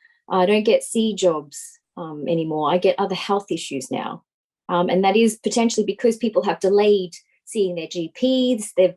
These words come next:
delayed seeing their specialist, um, and their conditions just get worse and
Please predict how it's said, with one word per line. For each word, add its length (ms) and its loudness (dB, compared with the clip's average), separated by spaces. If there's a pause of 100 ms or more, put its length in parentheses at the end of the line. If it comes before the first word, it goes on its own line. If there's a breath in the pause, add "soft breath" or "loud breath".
delayed 560 2 (340)
seeing 400 -4
their 120 -6
specialist, 1000 -4 (360)
um, 240 -4
and 140 -2
their 100 -2
conditions 580 -4
just 260 -2
get 180 -2
worse 540 -2
and 200 -4